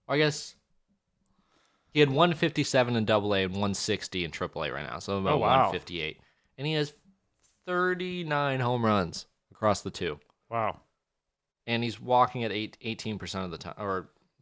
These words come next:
Speaker 1: sixteen percent of the time, basically. Dude's insane. He's a catcher.
Speaker 2: Yeah, that's crazy.
Speaker 1: That's a, wow.
Speaker 2: Yeah,
Speaker 1: He's gonna
Speaker 2: but
Speaker 1: be, like, top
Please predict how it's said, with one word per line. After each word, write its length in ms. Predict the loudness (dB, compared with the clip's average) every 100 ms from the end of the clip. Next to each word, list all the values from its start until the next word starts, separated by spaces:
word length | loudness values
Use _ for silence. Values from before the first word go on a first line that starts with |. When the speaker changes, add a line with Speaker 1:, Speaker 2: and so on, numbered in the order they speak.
| _ _
Speaker 1:
sixteen 460 | _ -14 -12 -10 -10
percent 220 | -8 -10
of 60 | -10
the 60 |
time, 260 | -10 -10 -10
basically. 380 | -10 -12 -16 -20 _
Dude's 220 | -2 0 0
insane. 420 | -4 -4 -6 -8 -12 -14 _ -8
He's 160 | -6 -4
a 60 |
catcher. 440 | -6 -6 -2 -2 -4 -12 _ _ _ _ _ _ -8
Speaker 2:
Yeah, 140 | 0
that's 180 | 0 2
crazy. 380 | 2 2 0 -4
Speaker 1:
That's 240 | 0 0 0
a, 80 | -4 -8 -10 -10
wow. 400 | -2 2 4 2 -6 _ 4
Speaker 2:
Yeah, 80 |
Speaker 1:
He's 60 | 8
gonna 140 | 10 10
Speaker 2:
but 40 |
Speaker 1:
be, 100 | 10
like, 300 | 12 10 6
top 300 | 6 8 8